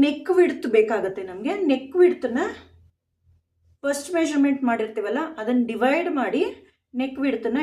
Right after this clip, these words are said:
ಇಡ್ಬೋದು. ಇಲ್ಲಿ ನೆಕ್ ವಿಡ್ತ್‌ನ ತಗೊಳಕ್ಕಾಗಲ್ಲ, ಆದ್ರಿಂದ ಏನ್ ಮಾಡ್ತೀವಿ ಅಂದ್ರೆ ಬಸ್ಟ್ ಪಾಯಿಂಟನ್ನ ಡಿವೈಡ್ ಮಾಡಿ ನೆಕ್ ವಿಡ್ತ್‌ನ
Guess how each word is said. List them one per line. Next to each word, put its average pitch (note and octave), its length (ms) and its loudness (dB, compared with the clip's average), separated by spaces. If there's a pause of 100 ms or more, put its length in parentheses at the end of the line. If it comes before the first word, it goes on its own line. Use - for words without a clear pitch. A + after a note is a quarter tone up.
ಇಡ್ಬೋದು. E3+ 340 -4 (100)
ಇಲ್ಲಿ B3+ 200 0
ನೆಕ್ C4 220 -6
ವಿಡ್ತ್‌ನ C4 380 -4 (500)
ತಗೊಳಕ್ಕಾಗಲ್ಲ, A#3 760 -2 (520)
ಆದ್ರಿಂದ C4 460 -2 (120)
ಏನ್ A3 180 -10
ಮಾಡ್ತೀವಿ F#3+ 400 -6
ಅಂದ್ರೆ C#4 160 -6 (760)
ಬಸ್ಟ್ C4 380 -6
ಪಾಯಿಂಟನ್ನ B3 460 0 (280)
ಡಿವೈಡ್ A#3+ 400 2
ಮಾಡಿ A#3+ 160 -2 (180)
ನೆಕ್ - 220 -6 (100)
ವಿಡ್ತ್‌ನ A3+ 400 -2